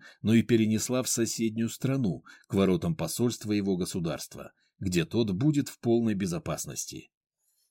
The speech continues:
«Думаю, что система считывает последние мысли и эмоции человека и делает свой вердикт»,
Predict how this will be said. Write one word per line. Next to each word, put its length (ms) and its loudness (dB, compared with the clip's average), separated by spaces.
«Думаю, 400 4
что 200 -4
система 520 0
считывает 540 -2
последние 560 -2
мысли 360 -2
и 220 0
эмоции 380 0
человека 640 -6
и 100 0
делает 420 2
свой 340 -2
вердикт», 600 -6